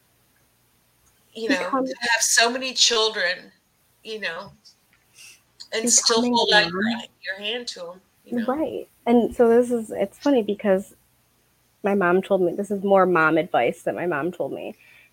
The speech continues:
Speaker 2: that I'm still using now. Um, she said, you know, "You're gonna worry about your kids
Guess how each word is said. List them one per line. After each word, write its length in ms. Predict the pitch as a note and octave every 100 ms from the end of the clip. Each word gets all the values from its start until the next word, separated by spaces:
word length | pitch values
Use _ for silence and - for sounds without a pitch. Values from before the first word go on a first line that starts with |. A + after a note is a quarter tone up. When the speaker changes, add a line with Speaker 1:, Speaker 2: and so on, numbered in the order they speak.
| _ _
Speaker 2:
that 120 | F3
I'm 140 | E3 F3
still 240 | - G#3
using 380 | F3+ C#3 C3 B2+
now. 320 | A#2 C3+ G3+ _ _ _ _ -
Um, 480 | F#3+ D3+ B2 G#2 F#3 _ _ _
she 220 | - - A3
said, 400 | - F#3 E3+ F3+ -
you 80 | G3+
know, 240 | F#3 F3+ -
"You're 120 | A#3+
gonna 300 | G#3+ A#3+ B3+
worry 380 | G3+ F3+ F#3 D#3
about 320 | C#3 D#3 D#3+
your 80 | B2+
kids 480 | - G3+ D#3+ C#3+